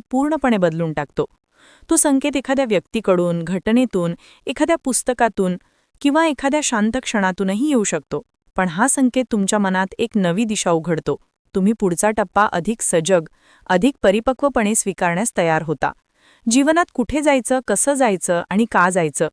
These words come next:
याची शांत, स्पष्ट आहे अशी जाणीव निर्माण होते. जानेवारी दोन हजार सव्वीस कन्या राशीसाठी केवळ एक नवीन महिना नाही,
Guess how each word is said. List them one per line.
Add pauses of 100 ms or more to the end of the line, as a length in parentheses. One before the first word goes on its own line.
(320)
याची
शांत,
स्पष्ट
आहे
अशी
जाणीव
निर्माण
होते. (800)
जानेवारी
दोन
हजार
सव्वीस
कन्या
राशीसाठी
केवळ
एक
नवीन
महिना
नाही,